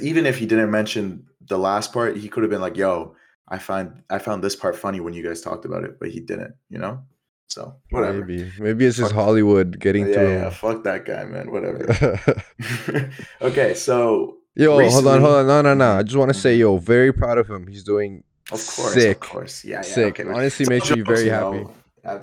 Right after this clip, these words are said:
Speaker 1: I'm very proud to be his friend. You know, he's a, he's a cool guy, and he's doing amazing things. Like, it's actually pretty insane when you break down what he's done in track.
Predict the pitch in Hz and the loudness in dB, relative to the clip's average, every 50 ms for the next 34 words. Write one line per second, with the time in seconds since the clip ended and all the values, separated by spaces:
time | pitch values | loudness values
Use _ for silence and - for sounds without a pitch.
0 | - - 110 113 110 113 123 120 110 110 - 104 98 92 92 87 92 92 92 87 | -6 -4 -4 -2 -2 -2 0 0 -2 -2 -2 -4 -4 -4 -4 -6 -6 -6 -6 -6
1 | - - 95 95 95 92 95 95 - 127 - - 92 90 90 90 87 85 85 85 | -8 -8 -8 -8 -8 -8 -10 -14 -18 -18 -14 -12 -10 -8 -8 -10 -10 -12 -16 -16
2 | - 82 82 - - - - - - - 92 90 85 90 87 90 90 90 87 87 | -18 -20 -20 -20 -18 -20 -20 -18 -14 -12 -12 -8 -6 -4 -4 -2 -2 -4 -4 -6
3 | - _ _ - _ _ - - 95 92 90 87 104 101 98 95 90 87 92 92 | -10 _ _ -20 _ _ -12 -8 -8 -8 -6 -4 -4 -2 -2 -2 -4 -4 -2 -4
4 | 92 90 87 87 - 92 92 85 87 92 107 107 - 117 123 127 127 123 113 - | -4 -4 -6 -8 -6 -6 -6 -6 -6 -6 -4 -2 0 0 0 0 0 -4 -6 -4
5 | - 107 104 101 98 95 95 - - 95 95 95 90 90 90 87 82 - 95 95 | -4 -2 -2 -2 -2 -4 -6 -6 -6 -6 -6 -6 -6 -8 -8 -10 -8 -6 -4 -4
6 | 90 85 - 98 90 87 85 87 85 85 87 82 - 90 90 90 95 87 87 - | -4 -4 -4 -4 -4 -4 -4 -6 -8 -8 -12 -10 -6 -6 -6 -6 -8 -12 -10 -6
7 | 90 92 92 95 92 - | -2 -2 -2 -2 -4 -8